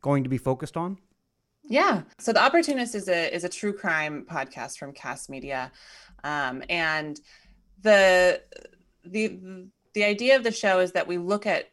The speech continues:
Speaker 2: true stories, but through the lens of opportunity. So, um, I think a lot of times true crime is portrayed, like, criminals are portrayed in this way that they're very much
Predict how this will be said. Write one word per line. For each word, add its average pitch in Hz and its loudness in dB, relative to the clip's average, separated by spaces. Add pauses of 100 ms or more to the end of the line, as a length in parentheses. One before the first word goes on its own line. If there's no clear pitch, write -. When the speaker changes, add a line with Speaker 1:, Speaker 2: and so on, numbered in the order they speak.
(100)
Speaker 2:
true 247 -6
stories, 143 -6 (160)
but 151 0 (500)
through 220 -4
the 208 -2
lens 165 -2
of 156 -10
opportunity. 131 -10
So, 156 0 (640)
um, 143 -12
I 202 -6
think 269 -4
a 349 2
lot 190 6
of 180 -2
times 160 -8 (420)
true 202 -2
crime 156 -4
is 156 -10
portrayed, 156 -8
like, 123 -10 (300)
criminals 185 -2
are 160 0
portrayed 165 -6
in 156 -8
this 151 -12
way 147 -4
that 139 -8
they're 139 -8
very 143 -8
much 139 -14